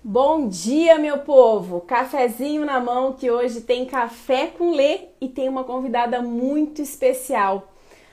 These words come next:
Ana Paula Tavares. Ela tá chegando, vamos aguardar ela, ela chegar aqui, aguardar a solicitação. Aqui, a Ana Paula entrou. Ana Paula, só clicar no botãozinho pra você participar. Deixa eu ver. Ah, aqui!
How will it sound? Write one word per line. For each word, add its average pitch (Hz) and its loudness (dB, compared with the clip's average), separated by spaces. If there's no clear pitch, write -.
Ana 196 -10
Paula 247 0
Tavares. 202 -2
Ela 190 -4
tá 208 -10
chegando, 220 -4
vamos 240 -6
aguardar 208 -2
ela, 185 -4
ela 196 -6
chegar 190 -6
aqui, 214 -4
aguardar 208 -2
a - -8
solicitação. 220 -8
Aqui, 190 -10
a 180 -4
Ana 180 -6
Paula 190 -2
entrou. 233 0
Ana 202 -12
Paula, 190 -2
só 247 -4
clicar 269 -4
no 240 -8
botãozinho 240 -4
pra 262 -2
você 254 -4
participar. 247 -4
Deixa 196 -8
eu 220 -8
ver. 208 -10
Ah, 240 0
aqui! 233 -6